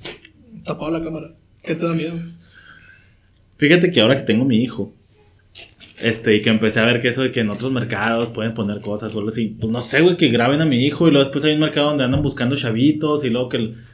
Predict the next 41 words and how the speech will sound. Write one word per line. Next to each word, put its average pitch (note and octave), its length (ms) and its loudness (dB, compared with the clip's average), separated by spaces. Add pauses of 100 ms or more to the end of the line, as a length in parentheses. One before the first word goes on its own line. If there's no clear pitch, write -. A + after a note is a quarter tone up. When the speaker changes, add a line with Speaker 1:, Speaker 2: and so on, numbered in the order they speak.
(120)
Speaker 2:
ahora D3 480 2
te C#3+ 80 4
dicen D3 800 2 (500)
que A2+ 440 4
en A2+ 100 0
el G#2+ 120 2
súper D3 360 4
o - 20 4
algo D#3 100 4
así D#3 120 -4
tengas D#3 180 -2
cuidado C3+ 260 0
que D3 80 -4
no A#2+ 100 0
le A#2 60 2
vayan C3+ 160 0
a - 40 -8
tomar A2 200 -4
una C3 160 -4
foto C3 500 -4
o A#2+ 40 -8
cosas B2 300 -8
así, D#3 160 -2
porque D#3 280 -6
luego, A#2 360 -4
pues, A2+ 240 -10 (140)
hubo B2+ 140 2
un E3+ 140 4
tiempo, F3 320 6
de D#3+ 100 6
hecho, F3 160 2
aquí D#3 260 -2
en F3+ 120 -6
Juárez, F3 320 -4 (500)
donde A#2+ 200 2
estuvieron A#2+ 320 0
robando C3+ 260 2
un D3 80 0
chingo D3+ 240 -2
de C#3+ 80 -2
niños. C#3+ 320 -8